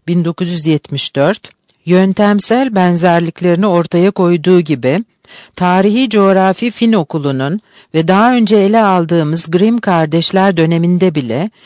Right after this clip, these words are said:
yakın ilişkiler içinde bulunduğu ve erken dönem kuramlarının bazılarının temellendiği karşılaştırmalı dil bilim veya kısaca dil biliminden gelmektedir.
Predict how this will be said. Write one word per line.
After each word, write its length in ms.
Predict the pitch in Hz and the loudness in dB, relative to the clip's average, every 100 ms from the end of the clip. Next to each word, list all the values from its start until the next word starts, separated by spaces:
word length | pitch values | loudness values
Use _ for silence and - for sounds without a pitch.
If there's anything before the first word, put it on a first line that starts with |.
| - - | -18 -2
yakın 340 | 180 - 254 | -2 0 0
ilişkiler 540 | 233 175 - 190 208 185 | 0 -2 -4 -2 0 0
içinde 440 | - 165 160 180 | -2 -2 0 0
bulunduğu 720 | 180 160 147 135 131 135 202 - _ - - 165 | 0 -2 -2 -2 -2 -2 -4 -10 _ -20 -8 -2
ve 40 | |
erken 640 | 165 175 185 - 240 262 | 2 2 0 0 0 2
dönem 340 | 196 185 190 220 | 2 2 0 0
kuramlarının 920 | 196 175 165 160 156 147 139 160 196 | 0 0 2 0 0 0 -2 -2 0
bazılarının 800 | 202 220 202 196 156 147 143 202 | 2 2 0 0 0 -2 -2 -2
temellendiği 1120 | 190 170 165 160 156 151 147 143 139 143 220 - - - - | 0 0 2 0 0 0 -2 -2 -2 -2 -2 -6 -20 -20 -6
karşılaştırmalı 1080 | 180 175 - 185 185 - 185 190 185 233 | -2 -2 -2 -2 -2 -2 -4 -2 0 0
dil 260 | 196 202 170 | 2 0 0
bilim 360 | 156 123 143 202 _ - - 175 | -2 -2 -4 -6 _ -20 -6 0
veya 260 | 185 185 | 2 2
kısaca 580 | - 180 240 226 196 214 | -2 -2 2 4 4 2
dil 260 | 202 208 175 | 2 0 0
biliminden 600 | 170 175 175 175 165 156 | 0 0 0 0 0 0
gelmektedir. 880 | 143 131 131 139 - 139 135 - | -2 -2 -6 -8 -6 -6 -6 -8